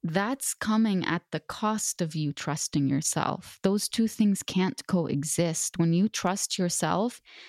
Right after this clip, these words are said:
then anything that threatens yourself or your sense of who you are, you just naturally say, No, I'm not even negotiating that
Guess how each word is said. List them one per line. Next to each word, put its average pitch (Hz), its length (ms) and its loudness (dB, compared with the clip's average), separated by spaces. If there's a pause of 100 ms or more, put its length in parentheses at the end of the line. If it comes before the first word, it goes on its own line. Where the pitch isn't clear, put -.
(200)
then 170 220 0 (100)
anything 196 600 4
that 160 280 -2
threatens 160 1040 -2 (240)
yourself 180 1000 -2
or 175 120 0
your 165 180 0
sense 175 360 -2
of 160 100 -2
who 165 160 0
you 143 220 0
are, 190 500 0 (720)
you 190 80 2
just 190 260 0
naturally 180 640 0
say, 160 340 -2
No, 175 340 -2 (680)
I'm 180 240 2
not 214 360 0
even 180 300 2
negotiating 156 1000 0
that 143 280 -2